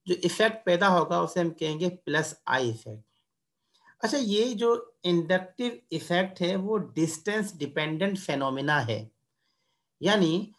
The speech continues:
कार्बन के साथ जो less या more electronegative element group attached है वो तकरीबन up to three carbon तक इस इफेक्ट को पैदा करता है या क्रिएट करता है।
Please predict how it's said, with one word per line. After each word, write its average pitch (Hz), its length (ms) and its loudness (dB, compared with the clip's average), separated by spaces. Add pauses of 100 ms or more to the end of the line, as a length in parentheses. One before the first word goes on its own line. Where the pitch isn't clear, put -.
(420)
कार्बन 165 480 4
के 226 120 2
साथ 185 640 2
जो 170 340 4
less 160 500 0
या 160 180 4
more 156 480 2 (200)
electronegative 143 1400 0
element 139 440 -2
group 131 480 -6
attached 214 360 4
है 160 320 -4 (400)
वो 196 60 -4
तकरीबन 220 520 -2
up 202 200 -2 (140)
to 226 60 0
three 220 520 -4
carbon 170 340 0
तक 180 320 -2 (880)
इस 196 140 -4
इफेक्ट 170 440 -2
को 190 120 -2
पैदा 135 380 0
करता 131 340 -4
है 156 100 2
या 156 100 0
क्रिएट 117 420 -4
करता 110 380 -14
है। 113 200 -16